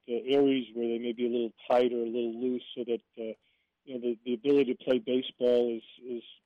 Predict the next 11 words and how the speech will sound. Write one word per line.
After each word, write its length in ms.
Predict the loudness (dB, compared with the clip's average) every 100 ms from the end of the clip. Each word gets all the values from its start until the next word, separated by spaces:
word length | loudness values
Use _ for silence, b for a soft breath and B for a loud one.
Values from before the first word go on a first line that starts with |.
| -12
at 80 | -10 -8
their 100 | -10
peak 200 | -6 -6 -6
performance. 640 | -16 -10 -8 -8 -10 -16 -20 _ _ _ _ _ _ -4
But 100 | -2
as 60 | 2
far 180 | 4 4
as 60 | 2 -2
the, 220 | -4 -4 _
the 120 | -6
analytics, 500 | -4 -2 0 0 -2